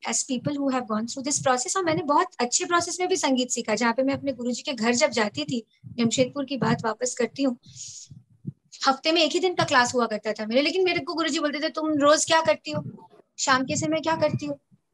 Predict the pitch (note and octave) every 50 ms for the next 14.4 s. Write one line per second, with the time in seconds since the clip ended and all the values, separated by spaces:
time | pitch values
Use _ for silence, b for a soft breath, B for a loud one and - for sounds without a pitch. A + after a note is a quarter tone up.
0 | _ - - B3+ A#3 A3+ A3 A3+ C4 D#4 D#4+ D#4 C#4 - C4+ B3 C4+ C#4 - C#4+
1 | - - C4+ B3+ B3+ A#3+ - B3+ C4 B3 A#3 B3 B3 B3 B3 - _ _ _ _
2 | _ - - - - _ _ _ - - - _ _ - D4 C#4+ C#4+ D4 C#4 C#4
3 | C4+ D4 C#4+ - - C#4+ A#3+ C4+ C4 C#4 C4+ B3+ - - _ _ _ _ _ _
4 | _ _ _ _ _ _ _ _ _ _ _ _ _ _ _ _ _ _ _ _
5 | - C4+ D4+ D#4 C#4+ C4 A3+ G3+ F#3+ - - - _ _ _ _ _ _ _ _
6 | _ _ _ _ _ _ _ _ _ _ _ _ - C#4+ D#4 F4+ G4+ G4 F#4+ F4+
7 | F#4 - D#4+ D#4 C#4 - A#3 F#3+ G3 - _ _ _ _ b b b b - D4
8 | E4+ E4+ F4+ F4+ F4 - F#4 F#4 F4+ F#4 F4+ E4 D4+ F4+ F4 F4 D#4+ D4+ E4 D4+
9 | D#4+ D#4+ E4+ E4+ E4 E4 E4+ E4 D#4+ E4 E4+ D#4 D4+ D4 - E4+ C#4 D#4+ D#4+ D#4+
10 | D#4+ E4 D#4+ D#4 D4+ E4+ E4 D#4+ D#4 - - _ - B3+ C4+ C#4+ C4 E4+ - -
11 | C4 C4 - - F4 F4 E4+ F#4 E4+ D#4+ C#4+ A#3 A#3 A3 F#3+ F#3+ F#3 F3+ F#3+ -
12 | _ _ _ _ _ _ _ _ _ _ _ - B3+ D4 D#4 D4+ - - D#4+ D#4
13 | D4 F4 E4 C#4+ C#4 C4+ C#4 D4 D4+ D#4+ D#4+ F4 F4+ C#4 A3 A3+ A#3 G#3+ A#3 C#4+
14 | D4+ C#4 C4 A#3+ - A#3 G#3 F3+